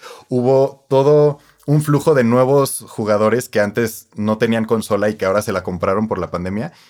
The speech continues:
Entonces, ahorita todavía es un poquito difícil el que salgan a tiempo todos los juegos por la cuestión de la pandemia,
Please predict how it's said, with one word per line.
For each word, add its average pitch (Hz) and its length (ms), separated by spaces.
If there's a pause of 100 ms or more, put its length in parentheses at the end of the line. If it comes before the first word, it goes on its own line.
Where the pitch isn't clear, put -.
(180)
Entonces, 123 540 (960)
ahorita 151 480
todavía 175 240
es 170 100
un 185 120
poquito 160 380
difícil 147 640 (320)
el 113 240
que 110 320
salgan 135 440
a 117 100
tiempo 123 280
todos 127 200
los 110 160
juegos 113 400 (260)
por 104 100
la 95 140
cuestión 110 260
de 127 60
la 120 120
pandemia, 104 460